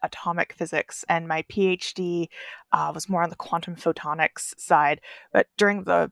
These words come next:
process of working my way through graduate school, I actually had the opportunity to work at a couple of companies. I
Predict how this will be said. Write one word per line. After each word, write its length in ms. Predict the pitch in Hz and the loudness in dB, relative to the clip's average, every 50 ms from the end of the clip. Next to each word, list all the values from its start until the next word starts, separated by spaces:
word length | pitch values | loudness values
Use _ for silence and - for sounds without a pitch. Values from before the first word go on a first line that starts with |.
| _ _ - | _ _ -6
process 480 | - - 214 220 - - 226 208 - - | 2 4 4 6 8 6 6 6 6 2
of 260 | 190 170 160 - - - | 2 2 0 -2 -6 0
working 320 | 185 202 190 - 220 202 | 2 2 4 4 2 2
my 100 | 190 185 | 2 2
way 200 | 170 185 185 185 | 4 4 2 2
through 200 | - - 185 165 | 0 -2 -4 2
graduate 420 | - 170 170 170 175 180 170 - | 4 4 4 4 2 -2 -6 -6
school, 300 | - - - 185 180 170 - | -6 -2 2 4 6 6 6
I 80 | 165 165 | 6 4
actually 280 | 165 180 - - 220 | 4 2 0 -2 -4
had 140 | 196 196 180 | -2 -2 -2
the 100 | 175 165 | 0 2
opportunity 680 | 156 156 - 175 160 - - 180 170 170 165 165 160 165 | 0 2 0 -2 -6 -6 -6 -6 -4 -4 -4 -4 -6 -8
to 340 | - - 180 170 165 160 _ - | -8 -6 -6 -6 -6 -8 _ 2
work 260 | 165 160 156 156 - - | 4 4 4 4 2 0
at 140 | 165 156 - | -2 -2 -2
a 60 | - | -4
couple 340 | - 156 - - 165 160 160 | -10 -10 -6 -6 -4 -4 -6
of 100 | - - | -8 -8
companies. 640 | - 175 160 165 - 226 254 277 311 349 - - - - | -10 -10 -8 -6 -4 -4 -4 -4 -6 -10 -14 -10 -2 2
I 380 | 160 151 156 156 156 151 - | 4 4 4 4 2 0 -4